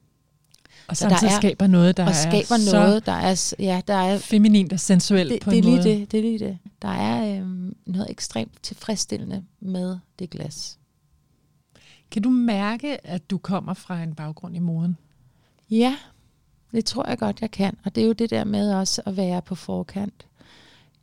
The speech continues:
Speaker 2: Jeg ville også gerne skabe noget, man ikke har set før. Så jeg var nok sådan, øhm, ops på det.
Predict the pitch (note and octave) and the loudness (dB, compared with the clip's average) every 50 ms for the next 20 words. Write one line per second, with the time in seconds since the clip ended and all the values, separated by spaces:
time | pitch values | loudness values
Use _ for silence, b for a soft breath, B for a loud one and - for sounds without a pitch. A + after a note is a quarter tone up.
0 | _ _ - _ G#3 G3 F#3 F3+ F#3+ A3+ B3+ C4+ A3+ E3 E3 D#3+ - - E3+ D#3 | _ _ -18 _ -4 -2 -2 0 0 0 0 2 2 2 0 -2 -4 -6 -4 -4
1 | D#3 D#3 D#3 D#3 - - E3+ D#3 D#3+ D#3 E3 E3 D#3+ D#3 E3 D#3+ D#3 D3+ D#3 - | -2 -2 -4 -6 -6 -4 -4 -4 -4 -4 -4 -6 -4 -4 -4 -4 -4 -4 -6 -6
2 | D3 C#3 - - - - - - - - - - - _ _ _ _ _ _ _ | -6 -6 -6 -6 -6 -8 -10 -14 -14 -12 -12 -12 -14 _ _ _ _ _ _ _
3 | _ _ - - - E3 E3 D#3+ D#3+ D#3+ D#3+ E3 F3 G#3 A3 - - - G#3 G3 | _ _ -10 -6 -4 -2 -2 -2 -2 -2 -2 -2 -4 -4 -6 -6 -8 -6 -6 -6
4 | F#3+ F#3 F3+ F3 - - - E2 - - - - - - _ _ _ _ _ _ | -6 -4 -4 -4 -4 -4 -4 -6 -6 -6 -6 -8 -10 -14 _ _ _ _ _ _
5 | _ _ _ _ _ _ - E3+ F3 - - - - - - F3+ E3+ D3 - D3 | _ _ _ _ _ _ -8 -8 -6 -4 -2 -4 -4 -4 -4 -4 -4 -2 -4 -6
6 | D3+ | -8